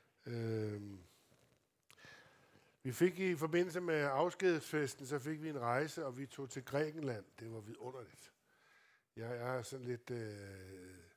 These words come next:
lidt, øh, antik fanatisk. Så, øh, Jerusalem, Rom og Athen. Det har været mine,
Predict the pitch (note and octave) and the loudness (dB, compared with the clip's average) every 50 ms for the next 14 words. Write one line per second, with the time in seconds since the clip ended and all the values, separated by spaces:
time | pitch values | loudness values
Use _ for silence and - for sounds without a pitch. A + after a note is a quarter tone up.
0 | _ _ _ _ _ _ _ _ _ _ _ _ _ - G#2+ G#2 - - - G#2 | _ _ _ _ _ _ _ _ _ _ _ _ _ -20 -18 -18 -18 -16 -16 -14
1 | G2 F#2+ F#2+ F#2 - - - - A#2 G2 F#2 F#2 A2 A2 G#2+ G2+ - - B2 B2 | -14 -14 -16 -18 -20 -20 -20 -18 -16 -16 -14 -10 -8 -8 -8 -8 -6 -6 -6 -6
2 | A2+ - - - - - - - - - - - - - - - _ _ _ _ | -8 -10 -14 -14 -14 -16 -18 -20 -20 -20 -20 -20 -20 -20 -20 -20 _ _ _ _
3 | - - - A#2 A2 G#2 G2+ - - G2+ - - - - - _ - - - - | -16 -10 -8 -6 -6 -6 -6 -8 -10 -12 -14 -14 -18 -20 -20 _ -20 -20 -20 -20
4 | - - - - - - B2+ B2 A2+ G#2+ G#2 G#2+ G#2+ G#2 G#2 G#2 G2+ G2+ A2 A2+ | -20 -20 -20 -12 -4 0 0 0 2 0 0 -2 -2 -2 -4 -4 -4 -4 -2 0
5 | B2+ D3+ D#3 - F#3 E3 D#3+ D#3 D3 A#2 G2 G2 G#2 A2+ C3 C#3 B2 - - _ | 0 0 0 0 2 2 2 2 2 0 -6 -10 -4 -2 -2 -2 -2 -6 -14 _
6 | _ _ _ _ _ _ _ _ _ _ - A#2+ A2 G#2 F#2+ - _ _ _ _ | _ _ _ _ _ _ _ _ _ _ -8 -6 -6 -6 -8 -12 _ _ _ _
7 | _ _ _ _ _ _ _ _ _ _ - A2+ - - - A#2 G2 - - - | _ _ _ _ _ _ _ _ _ _ -6 -4 -2 0 0 0 0 -2 -10 -12
8 | - A2+ A2+ A#2+ C3 C3 B2 A#2+ A#2+ A2+ A#2 A2+ A2+ A2+ G#2 | -10 -8 -6 -4 -4 -2 -2 -2 -4 -4 -4 -4 -4 -4 -6